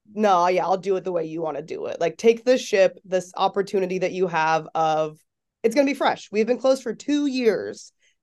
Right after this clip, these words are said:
Everything about what's about to happen is gonna be brand new. You get to have that." And so I think that that was, like, that moment of, like, watching all the turnover happen was like, I have an opport-, I don't know. It's,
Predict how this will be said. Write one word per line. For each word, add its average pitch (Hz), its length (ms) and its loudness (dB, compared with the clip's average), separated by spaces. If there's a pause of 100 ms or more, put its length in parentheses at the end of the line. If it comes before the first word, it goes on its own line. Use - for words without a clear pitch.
Everything 302 420 6
about 240 220 4
what's 226 160 0
about 208 240 0
to 190 60 -4
happen 180 280 -2
is 180 120 -2
gonna 185 180 -4
be 185 100 -4
brand 175 340 2
new. 196 400 2
You 214 200 -2
get 202 180 0
to 180 60 -8
have 143 240 -8
that." - 280 -12
And 190 160 -2
so 180 160 0
I 175 100 4
think 185 200 -4
that 180 100 0
that 175 160 2
was, 170 140 0
like, 165 260 -2 (560)
that 226 140 4
moment 233 300 4
of, 220 80 2
like, 214 120 4
watching 196 340 0
all 185 120 0
the 185 60 -2
turnover 180 360 -2
happen 214 420 -4
was 185 140 -2
like, 170 160 0
I 180 100 -2
have 170 220 -2
an 170 80 -2
opport-, 165 400 -4
I 190 80 2
don't 185 160 -2
know. - 140 -10
It's, - 340 -8